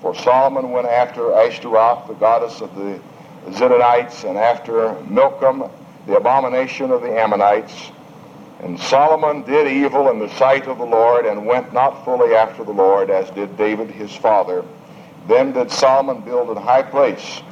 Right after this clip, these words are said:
for Chemosh, the ad-, uh, abomination of Moab, in the hill that is before Jerusalem, and for Molech,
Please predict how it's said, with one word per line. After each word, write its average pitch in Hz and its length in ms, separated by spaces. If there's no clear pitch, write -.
for 110 560
Chemosh, 120 680
the 104 220
ad-, 120 260
uh, 104 360
abomination 123 760
of 101 180
Moab, 95 600
in 104 160
the 104 100
hill 131 400
that 113 160
is 110 220
before 117 420
Jerusalem, 117 720
and 123 260
for 127 320
Molech, 135 480